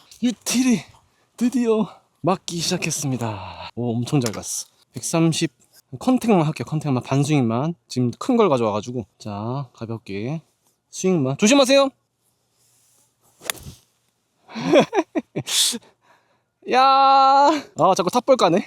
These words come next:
자, 지금 대회여서 다들 긴장, <laughs> 긴장했나봐요.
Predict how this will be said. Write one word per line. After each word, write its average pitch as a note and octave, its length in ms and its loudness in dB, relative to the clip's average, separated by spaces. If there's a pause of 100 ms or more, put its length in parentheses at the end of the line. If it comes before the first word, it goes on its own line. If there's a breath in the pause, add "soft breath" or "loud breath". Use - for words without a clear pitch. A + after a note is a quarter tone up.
(140)
자, A2 160 -8
지금 A#2 320 -4
대회여서 C3+ 640 -2 (200)
다들 C#3 260 0
긴장, - 340 2 (320 loud breath)
<laughs> - 380 -2
긴장했나봐요. C3 680 0